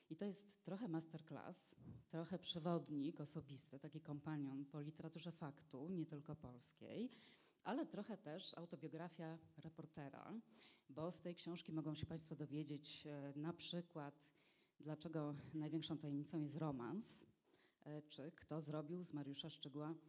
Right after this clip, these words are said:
mężczyznę oraz jakiego tematu Mariusz Szczygieł po raz drugi by nie podjął, chociaż ten temat przyniósł mu najważniejsze w Polsce nagrody dziennikarskie.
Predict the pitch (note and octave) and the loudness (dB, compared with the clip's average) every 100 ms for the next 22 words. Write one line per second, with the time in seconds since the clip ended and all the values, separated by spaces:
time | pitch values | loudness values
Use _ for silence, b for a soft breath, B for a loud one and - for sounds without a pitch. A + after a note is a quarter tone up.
0 | B B B E3 F3 D#3+ - F3 C#3 - | B B B 2 4 4 4 4 4 0
1 | D2+ B B B B B - _ _ - | 0 B B B B B -18 _ _ -14
2 | - D#3+ F3 D#3+ E3 E3 D#3+ D3 C#3+ D3+ | -2 2 4 4 4 4 2 4 2 2
3 | D#3 D#3 B B B D3 D3 C#3 - - | 0 -2 B B B -8 -4 -2 -2 -2
4 | D3+ D3+ D3+ D3 C3 D#3 D3+ D#3 C#3+ D3+ | -2 -2 -2 -2 -2 -2 0 0 2 2
5 | F#3 G3+ E3 D3 D3 A2 A#3+ D4+ A3+ A#3 | 2 2 2 2 0 0 0 2 0 0
6 | - E3+ D#3 E3+ E3+ D#3+ - D#3 D3 D3 | 0 0 2 2 2 -2 -2 0 0 2
7 | C#3+ D#3 D#3 B B B D3 D3+ D3 D3 | 4 4 0 B B B -6 -4 -2 -2
8 | D#3 D#3 C#3 - C#3 C#3 - - D3 D3 | 0 0 -2 -6 -6 -4 -6 -6 -6 -6
9 | B B B - C#3 C#3 C#3+ C#3 C3 C3 | B B B -6 -4 -2 -4 -4 -6 -4
10 | C3 - - - - | -6 -8 -14 -12 -12